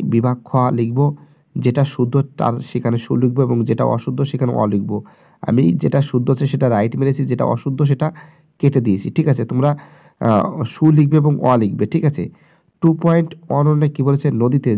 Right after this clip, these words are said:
জলপ্রবাহের পরিমাণ, আহ, যত বাড়বে পরিবহন তত কমবে, এটা কী আছে, ভুল আছে। টু পয়েন্ট ওয়ান টুতে কী বলেছে, দুটো শিব বালিয়াড়ির মধ্যবর্তী অঞ্চলকে গাসি বলে, অ্যান্সার কী হবে,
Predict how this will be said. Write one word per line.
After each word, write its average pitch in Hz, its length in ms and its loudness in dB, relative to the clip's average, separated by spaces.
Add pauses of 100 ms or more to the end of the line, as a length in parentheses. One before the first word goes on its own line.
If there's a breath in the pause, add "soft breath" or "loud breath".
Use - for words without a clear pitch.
(100)
জলপ্রবাহের 123 560 2 (100)
পরিমাণ, 127 340 -2
আহ, - 760 -6 (140)
যত 117 240 0 (440)
বাড়বে 117 300 2 (140)
পরিবহন 127 380 0 (100)
তত 135 160 -2 (160)
কমবে, 117 300 0
এটা 127 160 -2
কী - 120 -16
আছে, 143 100 -2 (100)
ভুল 123 240 4
আছে। 98 160 -4 (600 soft breath)
টু 160 60 4 (120)
পয়েন্ট 160 260 2
ওয়ান 139 140 2
টুতে 147 220 -4
কী 147 120 0
বলেছে, 113 180 0 (340)
দুটো 131 400 0 (160)
শিব 131 220 0 (100)
বালিয়াড়ির 120 460 2 (100)
মধ্যবর্তী 123 520 0 (160)
অঞ্চলকে 117 540 0 (840 soft breath)
গাসি 117 520 0
বলে, 101 180 0 (200)
অ্যান্সার 127 340 -2
কী 143 120 -2
হবে, 147 140 0